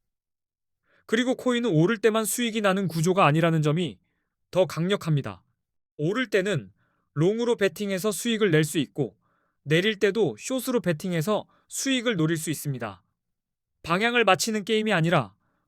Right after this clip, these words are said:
방향별 전략을 갖추는 게임이라고 보시면 됩니다. 게다가 수익이 나도 세금을 내지 않아도 되는 구조라면 투자처로는 정말 매력적입니다. 그래서 많은 분들이 결국 코인 시장으로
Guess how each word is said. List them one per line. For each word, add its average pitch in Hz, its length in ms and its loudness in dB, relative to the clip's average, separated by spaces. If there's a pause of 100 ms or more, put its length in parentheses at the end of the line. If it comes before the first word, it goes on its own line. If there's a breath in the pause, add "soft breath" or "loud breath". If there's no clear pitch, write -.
방향별 190 540 0
전략을 160 480 0
갖추는 160 420 -6
게임이라고 180 460 0
보시면 147 320 -4
됩니다. 117 420 -10 (1120)
게다가 160 540 0 (260)
수익이 254 400 -2
나도 196 380 2
세금을 226 500 -2
내지 160 260 2
않아도 160 420 0
되는 156 280 -2
구조라면 151 640 0 (460)
투자처로는 226 680 0
정말 165 400 0
매력적입니다. 135 800 -2 (1080)
그래서 185 300 2
많은 165 340 4
분들이 190 440 -2 (140)
결국 160 380 -2
코인 240 300 -4
시장으로 202 600 0